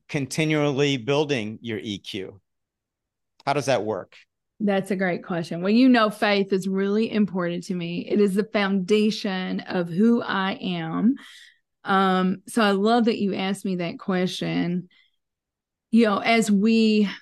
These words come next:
Speaker 2: as I'd said before, there are gonna be adversities. I don't care who you are. There's gonna be adversities. There's gonna be setbacks. Yours looks different than mine,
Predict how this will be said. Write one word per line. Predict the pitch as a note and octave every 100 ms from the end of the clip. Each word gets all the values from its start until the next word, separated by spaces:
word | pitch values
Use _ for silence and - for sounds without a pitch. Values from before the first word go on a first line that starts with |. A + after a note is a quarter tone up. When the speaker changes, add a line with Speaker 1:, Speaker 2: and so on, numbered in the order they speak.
| _ _ -
Speaker 2:
as | A3 G#3+
I'd | G#3 G3+
said | C#4 C4+
before, | G#3 - F#3+ F#3+ F3 F3 -
there | G3+ A3+ C4
are | -
gonna | G3 G3
be | F#3+ F#3
adversities. | F3 F3 F3 F#3 A#3 A#3+ B3 B3 A#3
I | G3+
don't | G#3+
care | G#3 F#3+ F3+
who | F#3
you | F#3 G3+ G#3+
are. | F3 E3+ E3+
There's | F#3
gonna | - A3
be | C#4+
adversities. | C4+ F3+ E3 F#3 F#3
There's | G3 F#3+
gonna | A#3
be | C#4
setbacks. | C4+ - G#3+ F3 E3+ G3
Yours | G3 G3
looks | A#3+ -
different | - G#3+ A#3+ A#3+
than | B3 A3
mine, | F#3 E3 E3 E3+ F#3+